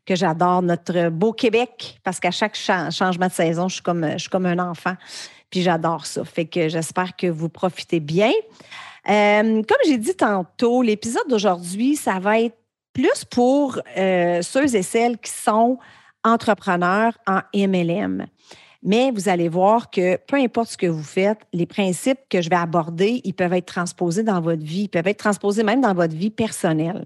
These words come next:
OK ? Parce qu'à tous les jours, on est confronté à des choix. Puis aujourd'hui, ce que je vais faire, c'est que je vais parler de, en fait, j'ai quatre choix, quatre ou cinq, je m'en souviens pas, que vous allez devoir faire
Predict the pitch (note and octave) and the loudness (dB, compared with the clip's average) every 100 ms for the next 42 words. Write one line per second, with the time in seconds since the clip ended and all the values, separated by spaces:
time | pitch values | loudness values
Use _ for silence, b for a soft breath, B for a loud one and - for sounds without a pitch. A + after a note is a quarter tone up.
0 | - E3 - A3 - B B B B _ | -8 -6 -2 -2 -4 B B B B _
1 | F#3 - G#3 E4+ D#4+ A#3 C4 C4 G3+ F#3+ | -2 0 2 2 4 4 4 4 4 2
2 | G#3 G3 F#3+ F#3 A#3+ A3 F3 E3 D#3 - | 0 0 0 -4 0 0 2 0 -2 -4
3 | - - - _ B B B _ - G#3+ | -4 -6 -10 _ B B B _ -2 2
4 | C4 D4 - _ G3 E3+ E3+ D#3+ E3+ A#3 | 2 0 -4 _ -4 -2 -2 -2 0 2
5 | C#4 F#3+ D#3+ E3 G#3 A#3+ A#3 F3 E3+ E3+ | 2 0 0 -2 0 0 0 -2 -2 -2
6 | F3+ F#3+ A3+ C4 G3 F3+ F#3+ G3+ F3 F3 | -2 0 2 2 2 2 2 0 -4 -4
7 | A3+ F#3+ F3+ - C#4 C#4 _ - - - | -2 0 -2 0 -2 -2 _ -12 -10 -4
8 | F#3 F#3+ - _ _ - D#4+ - G3+ - | -2 -2 -4 _ _ -4 -2 -2 -6 -4
9 | G3+ A3+ G#3+ F3 F3 E3 - B B B | -2 -2 -6 -4 -2 -4 -8 B B B
10 | C4 C4+ B3+ A#3 G3+ A3 G3 C4+ C4+ A3 | 0 2 4 2 2 2 2 2 2 2
11 | E3+ - F#3+ E3+ F#3+ A3+ | 0 -4 0 0 2 0